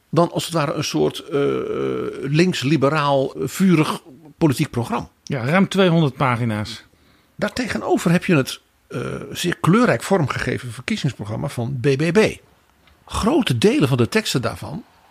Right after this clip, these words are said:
Speaker 1: zijn in feite een recycling van de H J schoollezing van Caroline van der Plas.
Speaker 2: Ja.
Speaker 1: En de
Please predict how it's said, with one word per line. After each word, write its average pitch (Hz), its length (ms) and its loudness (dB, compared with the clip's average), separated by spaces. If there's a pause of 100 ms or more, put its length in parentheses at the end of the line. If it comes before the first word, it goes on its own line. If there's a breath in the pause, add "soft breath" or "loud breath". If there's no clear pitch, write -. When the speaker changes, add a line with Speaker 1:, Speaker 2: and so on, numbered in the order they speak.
(140)
Speaker 1:
zijn - 300 -6
in - 120 0
feite 117 340 -4
een 120 120 2
recycling 117 760 0 (460 soft breath)
van 196 240 -2
de 139 100 4
H 151 260 0
J 135 140 2
schoollezing 180 760 0
van - 280 -6
Caroline 147 380 -4
van 123 120 -8
der 107 100 -6
Plas. - 400 -10 (300)
Speaker 2:
Ja. 151 240 2 (1200 soft breath)
Speaker 1:
En 196 220 2
de 143 220 4